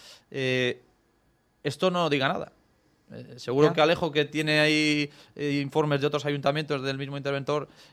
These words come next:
Speaker 1: eh, te, te puedo decir más, pero para algunas cosas se mide el último céntimo para no darnos nada.
Speaker 2: Y para esto,
Speaker 1: Y para esto
Speaker 2: un derroche innecesario.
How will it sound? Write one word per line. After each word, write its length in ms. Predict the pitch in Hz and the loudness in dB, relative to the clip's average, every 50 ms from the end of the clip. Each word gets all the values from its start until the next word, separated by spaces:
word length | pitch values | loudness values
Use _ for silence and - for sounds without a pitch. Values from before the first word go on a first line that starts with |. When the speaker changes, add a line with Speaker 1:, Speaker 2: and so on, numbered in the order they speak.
| _ | _
Speaker 1:
eh, 320 | - - 139 131 131 123 123 | -4 -2 0 2 0 0 0
te, 100 | - 131 | -4 -4
te 140 | - - 131 | -4 -4 -4
puedo 120 | 127 135 139 | 0 2 2
decir 200 | 131 139 135 127 | 2 2 0 0
más, 200 | 170 202 - - | 0 -2 -2 -2
pero 320 | - 131 120 120 113 - _ _ _ _ _ _ _ _ _ _ _ _ _ _ _ _ _ _ _ - | -4 -2 0 0 -2 -4 _ _ _ _ _ _ _ _ _ _ _ _ _ _ _ _ _ _ _ -2
para 200 | 123 120 120 127 | 0 2 4 4
algunas 360 | 135 135 156 170 175 160 - | 2 2 2 2 2 2 2
cosas 320 | - 202 - - 147 127 - | 0 -2 2 2 0 0 0
se 160 | - 127 123 | 0 -2 0
mide 400 | 135 143 160 160 156 156 156 156 | 0 0 0 4 4 6 6 6
el 100 | 151 156 | 6 4
último 360 | 160 156 160 160 156 156 151 | 2 2 0 0 0 0 0
céntimo 400 | 160 175 175 156 147 135 120 113 | 0 -2 -2 -2 -4 -4 -4 0
para 200 | 120 120 117 117 | 2 2 2 2
no 100 | 127 135 | 0 2
darnos 280 | 139 143 143 143 147 143 | 2 2 0 0 -2 -2
nada. 220 | 156 165 180 214 240 | 0 0 0 2 2
Speaker 2:
Y 60 | 190 | 2
para 260 | - 175 156 165 165 175 | 4 4 6 6 6 4
esto, 360 | 170 - - 220 208 196 190 | 2 -2 -2 0 2 4 4
Speaker 1:
Y 40 | 180 | 4
para 280 | 170 165 127 127 135 156 | 6 6 6 8 6 4
esto 200 | 147 - - 180 | 4 2 4 4
Speaker 2:
un 80 | 185 185 | 6 8
derroche 520 | 190 - - 190 190 - - - 190 175 | 6 6 6 2 2 0 0 2 2 4
innecesario. 640 | 170 165 160 151 - - 135 127 151 127 135 131 - | 4 2 2 0 -2 -4 -4 -4 -4 -4 -4 -8 -10